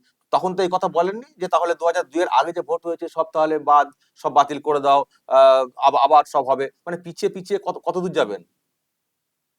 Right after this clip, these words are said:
পিছিয়ে পিছিয়ে কত দূর যাবেন? আপনাকে তো এগোতে হবে, যেটা হয়েছে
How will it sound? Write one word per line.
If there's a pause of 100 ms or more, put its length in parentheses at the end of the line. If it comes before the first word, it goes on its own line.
(300)
পিছিয়ে
পিছিয়ে
কত
দূর
যাবেন?
আপনাকে
তো
এগোতে
হবে, (640)
যেটা (100)
হয়েছে